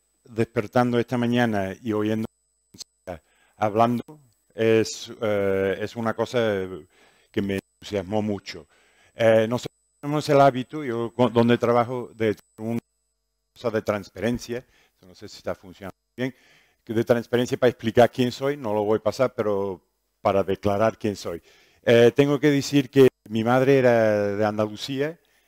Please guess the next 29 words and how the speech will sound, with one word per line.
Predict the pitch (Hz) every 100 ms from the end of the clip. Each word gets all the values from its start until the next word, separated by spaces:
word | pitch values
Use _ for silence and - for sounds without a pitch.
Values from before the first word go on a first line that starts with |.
| _
mi | 98 104
mujer | 104 101 101 113 92
es | 92 95 -
de | 98
Portugal | - 95 98 107 113
y | 113
vivo | 98 110
en | 107
Portugal | 95 98 98 101 107 104 _ _
hace | - 98 - 113 107 98 92
unos | 98 101 90
veinte | 107 101
y | 92
tal | 98 98
años, | 107 104 110 - _ _ _ -
y | 95
por | 104
lo | 101
tanto | - 113 110 127 123 120 104 - _ _
me | 120 110
sale | 127 131
muchas | 135 135 135
veces | 131 143
el | 123
portugués | 117 107 107 117
con | - 113
un | 107 104
acento | 104 - 120 110
andaluz. | 104 90 85